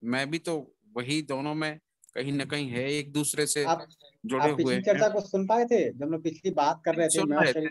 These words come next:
Speaker 1: सुन रहे थे, हम सुन रहे थे।
Speaker 2: जी, तो ये दिखाई देता है कि मैं की आवश्यकता, शरीर की आवश्यकता दोनों अलग-अलग है। मैं की क्रिया, शरीर की क्रिया अलग-अलग है। ये भी बात है कि शरीर एक जड़ इकाई है, मैं एक चैतन्य इकाई हूँ।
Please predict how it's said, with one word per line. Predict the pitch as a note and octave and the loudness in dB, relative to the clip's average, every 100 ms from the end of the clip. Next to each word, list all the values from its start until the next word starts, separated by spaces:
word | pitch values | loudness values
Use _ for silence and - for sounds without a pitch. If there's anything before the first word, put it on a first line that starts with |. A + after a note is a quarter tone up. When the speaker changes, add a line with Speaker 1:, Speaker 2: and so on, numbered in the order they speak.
| - | -4
Speaker 1:
सुन | C#3+ C#3 - | -4 -4 -4
रहे | B2 A2 | -6 -4
थे, | C3 | -4
हम | C#3 D3+ | -4 -2
सुन | D3+ A2+ G#2+ | -4 -4 -2
रहे | G#2 G#2 | 0 0
थे। | - B2+ C#3+ - - - - _ _ _ _ _ | -2 -6 -8 -14 -20 -20 -20 _ _ _ _ _
Speaker 2:
जी, | A#3+ G3+ | -14 -14
तो | - - D#3 E3 | -12 -8 -6 -4
ये | F3+ E3+ | 0 0
दिखाई | F3 F3+ F3 | 0 -2 -2
देता | E3+ F3+ | 0 -2
है | |
कि | - F3+ | -4 -2
मैं | D#3+ F3+ F#3+ | 2 2 2
की | G3 | 2
आवश्यकता, | F3+ F3+ - G3 | 2 0 -2 -2
शरीर | F3 F3 | 0 0
की | E3+ E3 | 0 0
आवश्यकता | D3 - B2 | 0 -2 -4
दोनों | C3 D3+ | -2 -2
अलग-अलग | D3 C#3+ B2 | 0 0 -2
है। | A2+ A2 | -6 -6
मैं | A#2+ D3 | -6 -6
की | C#3+ E3 | -8 -12
क्रिया, | D#3 D#3+ E3+ | -4 -2 -2
शरीर | - E3 | -2 -2
की | E3 | -2
क्रिया | - C3 | 0 0
अलग-अलग | B2 C3 B2 A#2 | 2 0 -4 -8
है। | A2+ - _ _ _ - _ D#3 | -12 -20 _ _ _ -20 _ 2
ये | |
भी | D#3+ F3+ | 4 6
बात | F3 F3+ | 4 4
है | F#3 F#3+ | 2 2
कि | G#3 | -2
शरीर | F#3+ F3+ G3+ | 0 2 2
एक | F#3+ | 2
जड़ | C#3+ F3 | 2 4
इकाई | G3+ G3 E3+ D#3+ D3+ | 6 6 4 4 2
है, | E3 | 0
मैं | F3 F3+ | 0 0
एक | |
चैतन्य | F3 - D3+ C#3+ | 0 -2 0 -2
इकाई | B2+ A#2 A2+ | -2 -4 -4
हूँ। | A2+ | -10